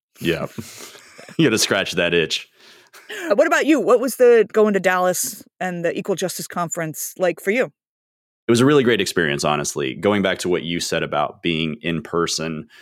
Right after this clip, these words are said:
Speaker 1: it is nice to kinda get back to these in-person events.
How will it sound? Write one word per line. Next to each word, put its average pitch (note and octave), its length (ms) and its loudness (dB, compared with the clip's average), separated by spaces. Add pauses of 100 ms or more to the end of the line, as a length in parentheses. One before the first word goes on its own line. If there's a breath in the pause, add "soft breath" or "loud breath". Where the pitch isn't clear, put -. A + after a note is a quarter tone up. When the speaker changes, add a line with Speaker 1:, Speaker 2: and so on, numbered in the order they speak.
(140 loud breath)
Speaker 1:
it G2+ 220 0
is G2 220 2
nice F2 340 -2
to E2+ 100 -8
kinda D#2 220 -6
get D2 240 -6
back D#2+ 240 -4
to - 80 -8
these D#2+ 180 -6
in-person D#2+ 460 -4
events. D#2 560 -4